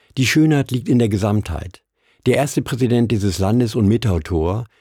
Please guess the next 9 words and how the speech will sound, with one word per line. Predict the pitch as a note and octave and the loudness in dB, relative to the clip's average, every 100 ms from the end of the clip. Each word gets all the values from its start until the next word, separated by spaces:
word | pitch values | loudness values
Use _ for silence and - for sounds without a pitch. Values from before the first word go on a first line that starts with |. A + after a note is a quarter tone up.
| _ | _
Theodor | - A2 F#2+ D2 | -2 0 0 0
Heuss, | F#2 A2 - - | -2 -2 -6 -4
sagte | A#2+ B2+ B2+ | -4 -2 -2
dann | A#2+ A#2 A#2 | 0 0 -2
auch | - G#2+ | -2 -4
über | G3 A#2+ | -2 -2
den | A2 G#2+ | 0 0
Artikel | G2+ - A2 G#2+ | -2 -4 -6 -6
später, | - A2 G#2 G2+ G2 | -4 -2 0 0 -2